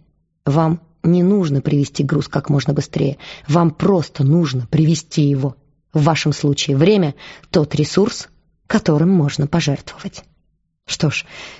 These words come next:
курьеры жертвовали временем. Не доходя одного квартала до цели, Антон свернул влево, удлиняя путь, но и сбивая с толку возможных преследователей. Вскоре он очутился в проходном дворе.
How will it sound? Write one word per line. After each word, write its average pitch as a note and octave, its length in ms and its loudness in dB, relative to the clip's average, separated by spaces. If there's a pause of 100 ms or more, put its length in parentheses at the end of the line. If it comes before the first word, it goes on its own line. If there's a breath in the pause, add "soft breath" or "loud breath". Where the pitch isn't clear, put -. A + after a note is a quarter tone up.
курьеры B3+ 480 4
жертвовали A3 640 2
временем. D3+ 500 2 (360 loud breath)
Не F#3+ 100 4
доходя G3+ 380 4
одного G3 260 2
квартала F3+ 500 2
до D3+ 140 0
цели, F3 400 0 (260)
Антон E3+ 380 2
свернул D3 400 2
влево, D3 400 2
удлиняя D3 520 2
путь, A3 280 -2 (380 loud breath)
но A3+ 180 6
и B3 60 2
сбивая G3+ 340 2
с - 80 -16
толку D#3+ 320 0
возможных D3 600 0
преследователей. - 840 -4 (1040)
Вскоре B3 480 0 (520 loud breath)
он A3+ 180 4
очутился G3 760 0
в - 100 -12
проходном E3+ 460 2
дворе. E3 400 0